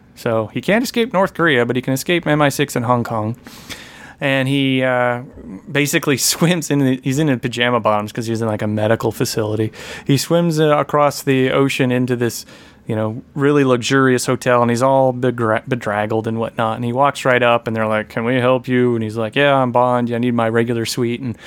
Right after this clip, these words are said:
suddenly the maitre, or not the maitre d', but the guy behind the counter is like, "Oh, yes, Mister Bond, of course." And they get him a shave, and they get him his clothes and all this stuff, and he goes, uh, and it turns out, of course, that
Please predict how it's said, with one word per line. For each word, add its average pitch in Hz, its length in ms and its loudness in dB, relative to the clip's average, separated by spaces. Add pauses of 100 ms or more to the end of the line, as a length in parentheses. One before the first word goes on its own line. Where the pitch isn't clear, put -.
(160)
suddenly 131 420 2
the 113 200 2
maitre, 117 380 0
or 135 100 -4
not 110 180 -2
the 110 60 -2
maitre 107 260 -2
d', 110 180 0
but 107 160 -6
the 107 140 -2 (220)
guy 117 140 2
behind 117 160 2
the 113 60 -4
counter 117 220 0
is 110 80 -4
like, 113 100 0
"Oh, 190 120 2
yes, 220 260 0
Mister 175 200 -8
Bond, 165 160 2
of 147 80 -8
course." 220 360 -2
And 131 120 2
they 123 140 -2 (300)
get 135 140 2
him 117 180 2
a 104 80 -8
shave, 208 520 2
and 139 120 2
they 123 60 2
get 123 120 2
him 117 80 2
his 110 120 -4
clothes 208 480 2
and 160 100 0
all 147 120 4
this 143 160 0
stuff, 131 440 0
and 107 200 -6 (420)
he 127 120 -8
goes, 117 400 -2 (440)
uh, - 40 -6 (160)
and 131 100 2
it 131 60 0
turns 185 240 2
out, 160 160 4
of 135 100 0
course, 147 320 0
that 127 280 0